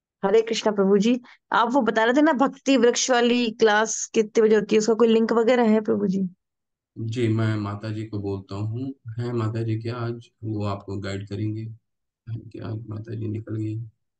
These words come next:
Speaker 2: ओके।
Speaker 1: या group में डाल दीजिएगा।
Speaker 2: हाँ, group में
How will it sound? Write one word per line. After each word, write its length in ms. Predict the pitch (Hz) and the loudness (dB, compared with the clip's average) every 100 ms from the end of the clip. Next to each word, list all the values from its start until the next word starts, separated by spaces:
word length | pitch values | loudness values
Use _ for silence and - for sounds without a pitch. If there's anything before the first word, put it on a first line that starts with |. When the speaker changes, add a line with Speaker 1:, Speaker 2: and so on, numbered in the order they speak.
| _ _ _ _ _ _ - | _ _ _ _ _ _ -14
Speaker 2:
ओके। 440 | 113 - - - _ _ _ _ _ _ _ _ _ _ - | -14 -14 -20 -20 _ _ _ _ _ _ _ _ _ _ 0
Speaker 1:
या 120 | 196 214 | 2 4
group 320 | 196 240 - | 4 2 2
में 160 | 247 240 | 4 4
डाल 180 | 208 190 | 4 4
दीजिएगा। 560 | 190 185 196 202 180 - _ _ _ _ _ _ _ - | 4 2 0 0 0 -2 _ _ _ _ _ _ _ -4
Speaker 2:
हाँ, 340 | 127 123 107 | -2 0 0
group 300 | 113 117 113 | 0 0 0
में 380 | 110 110 104 | -2 -2 -4